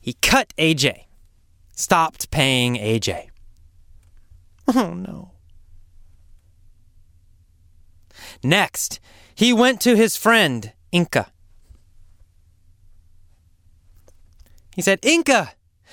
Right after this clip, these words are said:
how can I become the best guitarist in the world? I tried to study with A J, but he sucked."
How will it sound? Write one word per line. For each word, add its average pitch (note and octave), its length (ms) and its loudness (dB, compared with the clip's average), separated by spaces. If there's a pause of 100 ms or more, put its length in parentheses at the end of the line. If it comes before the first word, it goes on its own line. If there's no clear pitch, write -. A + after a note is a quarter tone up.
(140)
how D4 380 4
can C#4 240 0
I B3+ 280 4
become A3+ 760 0 (760)
the A3+ 140 2
best A#3+ 420 2
guitarist B3+ 640 2
in A#3 100 2
the A#3+ 100 2
world? C4 640 2 (2750)
I G3+ 120 2
tried C4 440 4
to A#3 100 -2
study A3+ 400 2
with G3+ 160 2
A A#3 180 4
J, G#3+ 420 2 (360)
but F3+ 320 4
he D3+ 260 -2
sucked." - 580 -6